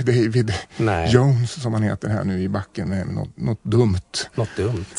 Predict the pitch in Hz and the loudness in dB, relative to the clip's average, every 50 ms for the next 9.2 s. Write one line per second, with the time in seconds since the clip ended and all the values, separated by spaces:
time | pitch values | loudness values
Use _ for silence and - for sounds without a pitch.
0 | - - - _ _ _ - - - - - - - - - - - 120 120 117 | -12 -12 -14 _ _ _ -12 -12 -12 -14 -20 -20 -20 -10 -2 2 4 6 6 6
1 | 127 127 139 156 151 147 156 - 156 143 - 156 151 143 151 147 143 - 156 160 | 6 6 6 8 8 6 6 4 4 4 4 4 6 6 6 4 4 6 6 6
2 | 175 170 147 151 151 139 131 - - 165 - 107 110 113 147 123 104 95 104 123 | 6 8 6 6 6 6 6 6 6 6 6 6 6 6 4 4 4 4 4 4
3 | 120 123 127 139 139 131 131 135 131 127 123 - - 123 113 - - 117 107 87 | 4 4 4 4 4 4 4 2 2 0 0 0 0 0 0 0 0 0 0 0
4 | 80 - 104 123 110 101 104 117 120 107 - 123 110 - 120 107 - 123 101 - | -2 -2 2 4 4 4 4 4 2 2 2 2 2 0 -2 -2 0 -2 0 0
5 | - 117 110 104 92 107 90 - 98 98 98 101 95 95 - 101 101 101 92 - | 0 0 0 0 -2 -4 -4 -2 -2 0 0 0 0 -2 -2 -2 -2 -2 -2 0
6 | 110 98 92 101 107 104 - - 95 104 135 165 180 139 - - 117 127 151 143 | 0 0 0 0 -2 -2 -2 -2 0 2 4 4 4 4 2 2 0 2 2 0
7 | 104 - - 98 - 98 98 107 110 107 98 101 107 110 113 104 110 110 - - | 0 -2 -6 -10 -10 -8 -6 -4 -4 -4 -6 -6 -4 -2 -2 -2 -2 -4 -6 -6
8 | - 104 - 104 110 139 151 151 147 127 110 101 104 98 101 110 107 107 - 143 | -8 -6 -4 -2 0 2 2 2 2 2 0 -2 -2 -4 -4 -4 -4 -4 -4 -4
9 | - - 120 | -4 -4 -6